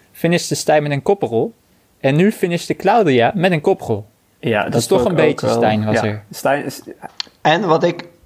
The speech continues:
Speaker 3: wat ik zelf fijn vond, want wij sliepen, eh, bij een, eh, ga-, bij twee gastvrouwen. Ehm, en vorig jaar sliep Stijn daar ook. En toen lagen al onze pyjama's in de knoop.
Speaker 2: Ja.
Speaker 3: En, eh, dit jaar was dat niet gebeurd.
Speaker 1: <laughs> Oh ja.
Speaker 2: Ja, maar, eh,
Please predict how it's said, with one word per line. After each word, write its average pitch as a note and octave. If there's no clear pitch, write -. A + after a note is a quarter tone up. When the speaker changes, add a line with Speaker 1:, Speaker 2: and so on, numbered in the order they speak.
Speaker 3:
wat E3
ik D#3
zelf D#3+
fijn C3+
vond, C3
want C3
wij D3+
sliepen, D3+
eh, B2
bij C#3
een, B2
eh, B2
ga-, -
bij C3+
twee B2+
gastvrouwen. C#3+
Ehm, D#3+
en C#3+
vorig D3
jaar D3+
sliep C#3
Stijn C3+
daar B2
ook. -
En D#3+
toen C#3+
lagen C#3
al E3+
onze C3+
pyjama's E3
in B2+
de B2
knoop. A#2+
Speaker 2:
Ja. -
Speaker 3:
En, D#3
eh, B2+
dit C3+
jaar C#3
was -
dat C#3
niet D3+
gebeurd. D3
Speaker 1:
<laughs> C4+
Oh C#4+
ja. B2
Speaker 2:
Ja, B2
maar, A#2+
eh, -